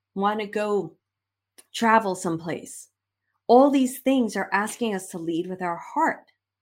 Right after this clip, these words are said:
and not shut it down. You have to lead with your heart, and you have to trust that you're gonna be there for yourself, that you've done the work, that you're gonna take care of yourself. So this has been, like, such an incredible experience for me because I'm showing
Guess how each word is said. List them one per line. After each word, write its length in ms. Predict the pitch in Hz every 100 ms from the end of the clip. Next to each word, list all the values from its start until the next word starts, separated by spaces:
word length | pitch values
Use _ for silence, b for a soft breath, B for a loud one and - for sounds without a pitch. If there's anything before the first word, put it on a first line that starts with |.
| _ _ _ _ -
and 160 | 196
not 260 | 185 170 -
shut 220 | - 175
it 120 | 170
down. 460 | - 262 226 151 - _ _ _ _ _ _ _ _ _ _
You 140 | 208 190
have 440 | - - 254 262 -
to 80 |
lead 340 | 240 196 190 180
with 140 | 175
your 100 | 185
heart, 440 | - - 262 196 - _ _ _ _
and 120 | 208
you 60 | 214
have 100 | 220
to 80 | 208
trust 340 | - 294 190
that 100 | -
you're 140 | 190 190
gonna 140 | 196
be 180 | 190 285
there 140 | 233
for 100 | -
yourself, 460 | 160 156 156 143 -
that 100 | -
you've 180 | 190 -
done 220 | 233 262
the 80 | 208
work, 240 | 165 160
that 140 | -
you're 100 | 180
gonna 120 | 214 208
take 200 | 220 214
care 260 | - 269
of 120 | 247
yourself. 440 | 165 160 - - - _ _ _ _ _ _ _ _ _ _ _ _ _ _ -
So 540 | - 247 233 220 - _ _ _
this 240 | 196 320 330
has 120 | 269
been, 240 | 226 208
like, 220 | 196 175 -
such 320 | - 254 254
an 60 |
incredible 400 | 214 196 190 175
experience 460 | 160 - 320 311 -
for 100 | 196
me 100 | 180
because 260 | 185 185 185
I'm 160 | 170
showing 540 | 160 - 240 226 208